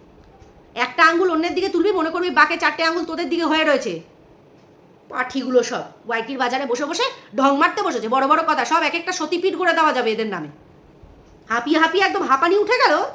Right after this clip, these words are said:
একটা তো ওই হাওড়া শিয়ালদার তো মানে কাকে যেন গল্প করেছিল, নবদার সাথে গল্প করেছিল নাকি, আমার ঠিক মনে পড়ছে না। তোমরা বলো তো কার সাথে গল্প করেছিল। মানুষকে বুঝিয়ে দিয়েছিল, তার মুখে আবার বড় বড় কথা। ঘরে দু দুটো মেয়ে,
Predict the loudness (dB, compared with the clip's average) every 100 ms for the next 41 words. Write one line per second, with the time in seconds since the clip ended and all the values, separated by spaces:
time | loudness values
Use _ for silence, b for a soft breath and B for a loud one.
0 | -14 -20 _ -2 0 -2 0 2 2 2
1 | 0 2 0 0 0 0 0 -2 B B
2 | B -2 0 -2 0 -2 -2 -4 -4 -2
3 | -2 -4 -6 -6 -6 -4 -2 -4 -4 -6
4 | -4 -6 -4 -4 -6 -8 -8 -6 -6 -4
5 | -4 -6 -6 -6 -8 -6 -8 -8 -12 -14
6 | -20 -20 _ -20 B B B B -4 -2
7 | -4 0 2 2 2 -2 -8 -16 -20 _
8 | 4 6 8 6 0 2 4 4 4 4
9 | 2 2 -2 -6 -16 -20 _ -2 0 2
10 | 0 -2 0 2 2 0